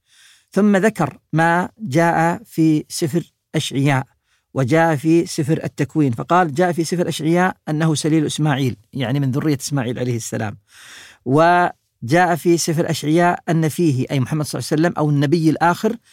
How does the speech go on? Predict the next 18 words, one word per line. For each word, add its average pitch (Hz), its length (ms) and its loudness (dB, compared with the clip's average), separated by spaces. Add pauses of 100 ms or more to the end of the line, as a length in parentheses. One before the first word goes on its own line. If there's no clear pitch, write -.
(260)
يتحقق 156 640 0
وعد 175 240 2
الله 170 320 4
لإبراهيم 156 720 0
وإسماعيل 170 720 0
أنه 151 240 0
سيبعث 143 360 -2
فيهم 185 380 2 (500)
رسولاً 147 500 2
من 139 120 0
ذريتهم، 139 600 -2 (560)
وأيضًا 220 880 2 (160)
أن 196 240 2
فيه 214 520 2 (240)
أن 180 200 2
كل 240 360 2
شعوب 190 360 2
الأرض 233 340 2